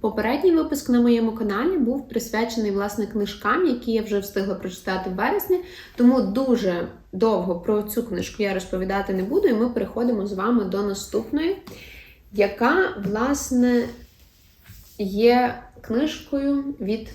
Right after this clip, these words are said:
Тома Фалтона «По той бік чарівної палички». Я однозначно не можу віднести себе до поціновувача чи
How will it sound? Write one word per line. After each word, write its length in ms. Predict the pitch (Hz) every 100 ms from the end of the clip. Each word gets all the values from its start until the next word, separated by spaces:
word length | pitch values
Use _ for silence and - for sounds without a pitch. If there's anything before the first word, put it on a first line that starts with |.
| -
Тома 380 | 208 202 185 -
Фалтона 640 | 214 262 381 370 311 294 - -
«По 140 | 254
той 320 | 240 233 294
бік 360 | 214 254 277 -
чарівної 520 | - 208 208 190 180
палички». 720 | 175 170 - - - - 240 - - -
Я 200 | 240 262
однозначно 640 | 262 247 226 185 - 208
не 160 | 208 262
можу 360 | 247 196 185
віднести 580 | 196 208 202 220 - 254
себе 360 | 247 262 226 240
до 320 | 208 214 220
поціновувача 1000 | 226 208 - 214 226 220 208 196 196 190
чи 580 | - - 202 202 190